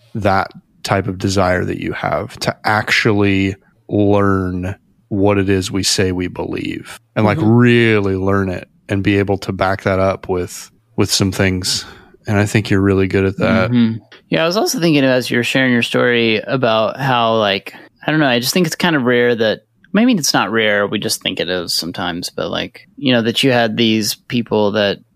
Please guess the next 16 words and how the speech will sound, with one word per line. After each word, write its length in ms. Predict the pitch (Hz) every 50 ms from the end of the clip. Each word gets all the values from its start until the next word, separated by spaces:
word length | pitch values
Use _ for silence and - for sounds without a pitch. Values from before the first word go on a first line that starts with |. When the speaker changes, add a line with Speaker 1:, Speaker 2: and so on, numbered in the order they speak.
| _ -
Speaker 3:
around 380 | - 127 113 110 113 117 117 113
you 100 | 110 113
that 140 | 107 113 98
were 160 | 101 104 107
willing 300 | 104 110 104 104 104 107
to 80 | 98 101
let 240 | 98 101 107 - -
you 380 | 101 101 101 98 98 95 98 -
continue 520 | - 117 117 117 - - 127 123 117 113
to 60 | 104 107
hang 240 | 113 107 107 107
out, 400 | 101 101 101 107 113 110 107 98
continue 460 | - 113 110 117 117 - 110 107 107 107
Speaker 2:
Mm-hmm. 440 | 107 101 98 101 95 95 95 90 -
Speaker 3:
to, 40 | 113
like, 220 | 113 107 98 -